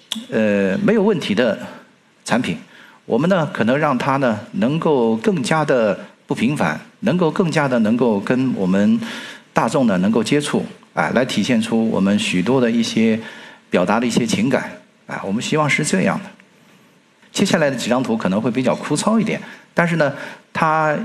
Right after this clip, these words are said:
是我们最近这么几年来的主要的一个设计的思路。呃，我们从人的行为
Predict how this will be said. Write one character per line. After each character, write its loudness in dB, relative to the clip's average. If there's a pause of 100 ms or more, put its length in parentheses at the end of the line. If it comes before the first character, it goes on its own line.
(160)
是 -4
我 0
们 2
最 -2
近 0
这 0
么 2
几 -6
年 0
来 2
的 0 (320)
主 -4
要 2
的 0
一 0
个 2
设 0
计 -2
的 0
思 -2
路。 0 (160)
呃， 2
我 0
们 2
从 0 (160)
人 0
的 2
行 -2
为 2